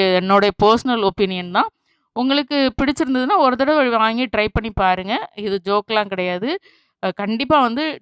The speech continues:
டேஸ்ட் வந்து உங்களுக்கு ஒவ்வொரு மீனுக்கும் ஒரு ருசி இருக்கும். அத ரசிச்சு, ருசிச்சு சாப்பிட்டவங்களுக்கு நான் பேசுறது புரியும். இல்ல உங்களுக்கு எல்லா மீனு அப்படின்னு நீங்க சாப்பிட்டீங்க அப்படின்னா, நான் பேசுறது உங்களுக்கு புரியாது. இப்போ நாங்கலாம் சின்னதுலேருந்து ஒரு குழம்பு அப்படின்னா,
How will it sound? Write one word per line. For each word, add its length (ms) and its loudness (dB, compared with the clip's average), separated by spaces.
டேஸ்ட் 380 -2
வந்து 320 -4
உங்களுக்கு 420 -4
ஒவ்வொரு 440 2
மீனுக்கும் 440 -4
ஒரு 80 -4
ருசி 260 -10
இருக்கும். 260 -4
அத 220 -4
ரசிச்சு, 460 -4
ருசிச்சு 420 -6
சாப்பிட்டவங்களுக்கு 680 -2
நான் 260 -4
பேசுறது 440 -4
புரியும். 340 -6
இல்ல 280 -2
உங்களுக்கு 360 -2
எல்லா 300 -2
மீனு 380 -2
அப்படின்னு 360 -6
நீங்க 160 -6
சாப்பிட்டீங்க 420 -2
அப்படின்னா, 320 -4
நான் 240 -4
பேசுறது 400 -4
உங்களுக்கு 260 -2
புரியாது. 420 -6
இப்போ 180 -10
நாங்கலாம் 460 -2
சின்னதுலேருந்து 600 -2
ஒரு 240 2
குழம்பு 460 2
அப்படின்னா, 360 -2